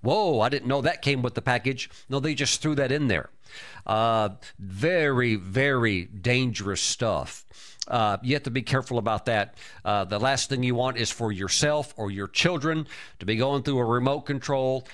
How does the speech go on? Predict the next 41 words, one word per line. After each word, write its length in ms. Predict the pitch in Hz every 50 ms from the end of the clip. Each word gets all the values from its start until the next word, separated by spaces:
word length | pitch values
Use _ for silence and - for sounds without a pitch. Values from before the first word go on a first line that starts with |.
| - - - -
and 160 | - - - -
come 160 | 143 151 151
across 340 | 147 - - 147 147 139 -
stuff. 300 | - - 156 156 - 151
I 80 | 151
know 120 | 147 147 123
some 220 | - - 165 160
of 140 | 139 117 113
it's 160 | 117 - -
pay 180 | - 139 156 151
channels. 440 | - - 147 143 143 143 131 -
You 100 | 127 131
have 100 | 127 120
to 60 | - 104
pay 200 | - 127 131 135
to 100 | 110 120
see 260 | - - - 151 151
it. 180 | 151 - - - - - - - - - - - -
But 540 | 101 107 131 123 120 113 - - - - 123
just, 420 | 117 139 165 160 - - - - - -
um, 520 | 135 131 120 117 113 107 101 95 90 82 - - - -
skipping 560 | - - - - - 185 180 175 - 160 160 165 -
over 320 | 160 160 160 160 165 147
the 100 | 120 131
channels 560 | - - - 135 120 110 92 78 73 - -
and 340 | - 117 101 98 95 92 - - - - -
the 80 | 110 107
things 340 | - 143 143 156 151 139
that 120 | 135 139 -
they 120 | 143 143
would 160 | 135 135 135
announce, 580 | 139 135 131 135 139 139 120 90 - - - - - - - - -
even 260 | - 123 139 139 151
though 200 | 151 151 147 147
you 440 | 143 117 107 135 - - 131 123 127
have 140 | 135 127 -
to 60 | 123
pay 200 | 101 127 135 147
to 100 | 117 120
see 240 | - - - 156 156
it 160 | 135 107 -